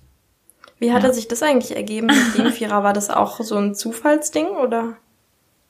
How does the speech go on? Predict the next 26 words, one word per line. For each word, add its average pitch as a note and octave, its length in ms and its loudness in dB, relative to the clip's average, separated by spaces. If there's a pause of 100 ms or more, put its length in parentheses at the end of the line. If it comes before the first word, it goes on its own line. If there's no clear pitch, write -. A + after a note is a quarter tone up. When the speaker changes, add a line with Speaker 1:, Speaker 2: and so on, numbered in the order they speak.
(1900)
Speaker 2:
Also G3+ 340 2
einmal, C#4 640 0 (460)
ähm, G#3 640 4 (260)
ich - 220 -10
glaub, A3 320 2
das - 220 -4
war G#3 180 4
auch F#3 240 -4
eins G3+ 360 2
der G3 160 -6
krassesten G#3+ 640 -2
Sexerlebnisse F#3+ 1120 -2
in F3+ 60 0
meinem E3+ 400 -2
ganzen G3+ 400 0
Leben. A3 680 0
So - 160 -2
unter F#3+ 240 0
die F#3+ 120 0
Top - 260 -6
zwanzig - 460 -2
zähle A3 200 4
ich A3 80 -4
das A3+ 200 -8
jetzt - 200 -10
mal. A#3 180 -2